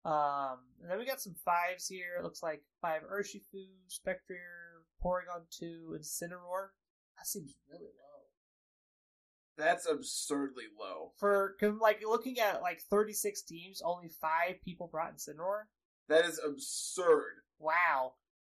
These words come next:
Speaker 1: Um, five Heatran, five Celesteela. Interesting. That, what,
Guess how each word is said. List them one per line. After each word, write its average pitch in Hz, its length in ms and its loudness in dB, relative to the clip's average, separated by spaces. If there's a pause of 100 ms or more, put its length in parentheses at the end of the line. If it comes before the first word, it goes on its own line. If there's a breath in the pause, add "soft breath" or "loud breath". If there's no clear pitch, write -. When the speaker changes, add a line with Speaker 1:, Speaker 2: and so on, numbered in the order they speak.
(180)
Speaker 1:
Um, 160 760 10 (200)
five 214 240 8
Heatran, 226 720 -2
five 160 240 4
Celesteela. 147 960 -4 (540)
Interesting. - 800 -10 (920)
That, 269 240 4 (380)
what, 294 180 -6